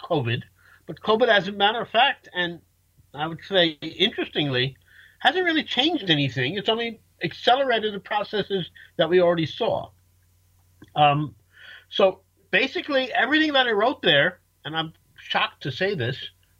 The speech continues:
um, has continued on track. I don't seem to have made any noticeable errors in what I wrote two years ago.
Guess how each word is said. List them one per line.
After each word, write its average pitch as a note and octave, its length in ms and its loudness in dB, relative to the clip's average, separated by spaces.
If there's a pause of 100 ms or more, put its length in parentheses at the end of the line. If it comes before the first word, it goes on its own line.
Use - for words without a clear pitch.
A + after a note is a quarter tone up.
um, D#3+ 340 0 (220)
has F#3 440 0 (440)
continued A#3 440 -4
on A3 140 2
track. - 400 2 (320)
I D#3 60 -2
don't G#3 260 0 (140)
seem A3+ 360 -2
to A3 140 2
have F3+ 280 4
made F3+ 360 2 (640)
any F3 400 0 (480)
noticeable E3+ 640 4
errors F3+ 380 4
in D3+ 140 0
what C#3 160 2
I C3+ 100 4
wrote C#3+ 460 0 (340)
two D3 140 -6
years B2+ 320 0
ago. F#2+ 280 -8